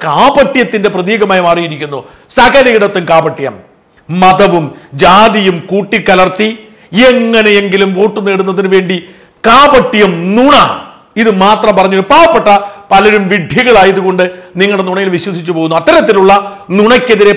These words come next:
പാർട്ടിക്കാർ രംഗത്തിറങ്ങി തുടങ്ങിയിരിക്കുന്നു. പക്ഷെ ബി ജെ പിക്കാർ ഇത് ചെയ്താലും മാതൃകാപരമായാലും സമ്മതിക്കരുത്. കാരണം ബി ജെ പിക്കാർ ചെയ്യുന്നത്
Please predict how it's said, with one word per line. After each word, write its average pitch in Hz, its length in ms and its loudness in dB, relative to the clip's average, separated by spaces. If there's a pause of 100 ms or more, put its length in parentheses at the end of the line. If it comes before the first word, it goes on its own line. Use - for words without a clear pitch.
പാർട്ടിക്കാർ 196 540 0
രംഗത്തിറങ്ങി 175 440 -4
തുടങ്ങിയിരിക്കുന്നു. 135 580 -8 (560)
പക്ഷെ 254 180 2 (100)
ബി 240 120 2 (120)
ജെ 330 180 4
പിക്കാർ 185 360 2 (120)
ഇത് 180 180 -4
ചെയ്താലും 175 460 2
മാതൃകാപരമായാലും 190 1040 0 (280)
സമ്മതിക്കരുത്. 165 640 -2
കാരണം 170 240 -4
ബി 214 100 -4 (100)
ജെ 330 140 0
പിക്കാർ 180 240 -4 (100)
ചെയ്യുന്നത് 156 300 -8